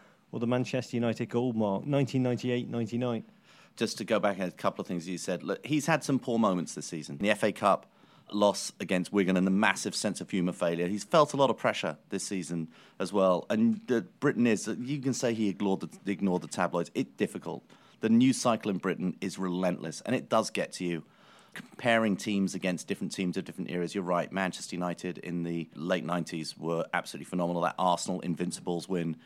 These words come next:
Speaker 2: in two thousand three, <laughs> two thousand and four. I would say that, you know, Chelsea's win in two thousand and four, two thousand and five kicked off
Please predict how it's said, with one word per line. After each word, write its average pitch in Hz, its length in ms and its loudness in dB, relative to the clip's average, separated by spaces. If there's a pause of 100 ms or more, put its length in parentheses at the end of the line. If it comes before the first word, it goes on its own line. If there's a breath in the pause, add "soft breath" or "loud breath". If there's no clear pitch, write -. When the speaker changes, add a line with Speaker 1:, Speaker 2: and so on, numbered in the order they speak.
(160 loud breath)
Speaker 2:
in 82 120 -6
two 95 160 -2
thousand 87 320 -2
three, 90 220 -2
<laughs> - 20 -2
two 92 160 -4
thousand 90 320 0
and 82 100 -6
four. 85 320 0 (1300 loud breath)
I - 80 6
would 127 140 2
say 123 180 6
that, 113 240 0
you 117 80 -2
know, 107 120 2
Chelsea's 110 580 0
win 98 160 0
in 92 100 0
two 95 180 -4
thousand 95 320 0
and 87 80 -6
four, 95 160 -2
two 95 160 -6
thousand 92 280 0
and 90 100 -4
five 98 360 2
kicked - 420 -6
off 101 380 2